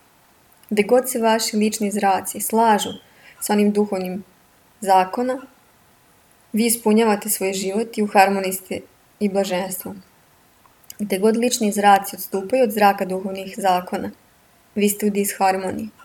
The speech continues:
Ovo uzrokuje poteškoće koje vi tako često i tako pogrešno smatrate udarcima koji su vam,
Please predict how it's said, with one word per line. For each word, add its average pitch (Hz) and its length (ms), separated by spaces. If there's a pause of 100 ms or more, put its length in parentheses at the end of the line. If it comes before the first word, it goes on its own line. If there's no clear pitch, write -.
(460)
Ovo 214 180
uzrokuje 208 440
poteškoće 196 680 (120)
koje 208 220
vi 208 140
tako 190 300
često 240 440
i - 20
tako 190 280
pogrešno 208 460
smatrate 202 480
udarcima 208 500 (800)
koji 208 200
su 208 180
vam, 190 160